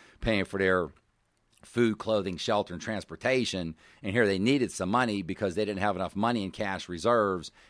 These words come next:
and they were unable to access their, uh, investments. So again, you see these horror stories, and, you know, like I said, these are contemporary investments that are being looked at by a lot of individuals.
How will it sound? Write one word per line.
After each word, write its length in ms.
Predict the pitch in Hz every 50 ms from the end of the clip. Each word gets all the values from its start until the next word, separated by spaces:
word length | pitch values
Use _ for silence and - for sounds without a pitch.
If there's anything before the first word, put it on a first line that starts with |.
| _ -
and 100 | 87 98
they 120 | 110 113
were 160 | 104 92 90 -
unable 480 | 110 110 104 107 104 104 92 90 90
to 260 | - - 95 92 -
access 600 | 101 104 107 107 - - - - 95 87 82 -
their, 320 | - 92 90 87 85 76 - _ -
uh, 200 | 98 85 78 78 -
investments. 800 | - 85 80 87 117 120 117 - - 90 85 82 78 - - _ - - - -
So 160 | - - 123
again, 260 | 110 104 117 107 95
you 80 | 98 98
see 180 | - - 143 139
these 200 | 117 113 101 -
horror 240 | 127 131 127 117
stories, 500 | 101 - - 113 95 95 95 95 92 87
and, 180 | 95 92 92 95
you 120 | 78 101
know, 80 | 98 90
like 240 | 87 95 95 85 92
I 20 |
said, 280 | - - 95 87 78 80
these 200 | 107 120 110 92
are 60 | 101
contemporary 800 | - 107 92 - 117 110 98 - 98 101 101 98 98 92 90 - - - - _
investments 560 | - - 90 107 117 110 101 - 104 98 - -
that 80 | 95
are 20 | 90
being 240 | 82 98 90 92
looked 240 | 95 120 123 - -
at 120 | 101 92 -
by 120 | 95 92
a 60 | 87
lot 180 | 92 98 95 92
of 100 | 87 90
individuals. 720 | 90 82 80 78 110 123 117 92 90 92 87 85 82 -